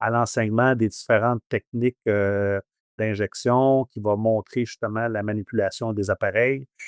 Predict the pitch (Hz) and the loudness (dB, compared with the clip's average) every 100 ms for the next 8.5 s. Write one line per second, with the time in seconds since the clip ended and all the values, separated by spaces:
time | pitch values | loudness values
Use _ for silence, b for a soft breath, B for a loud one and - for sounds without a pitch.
0 | - 120 110 - 104 107 107 110 - 110 | -8 -4 -4 -2 2 4 2 -2 -4 -4
1 | 120 113 104 95 117 117 104 104 104 101 | -2 -2 -4 -4 -6 -4 -4 -4 -6 -2
2 | 104 113 120 104 - 107 - 104 107 139 | 0 0 2 0 0 -6 -6 -4 0 0
3 | - _ _ _ 104 101 110 - 131 135 | -2 _ _ _ -4 4 2 4 4 4
4 | 113 - 113 104 98 - 120 120 107 104 | 2 0 0 0 -2 -2 0 0 -2 -2
5 | 104 101 101 107 110 117 104 104 101 120 | 0 -2 0 0 0 0 -2 -4 -4 -2
6 | 101 113 - 107 - 110 - 107 - 107 | -2 -4 -4 -8 -8 -8 -4 -4 -4 -6
7 | - 107 107 - 104 101 101 - 147 196 | -4 -6 -6 -8 -6 -4 -4 -4 -6 -8
8 | _ B B - | _ B B -2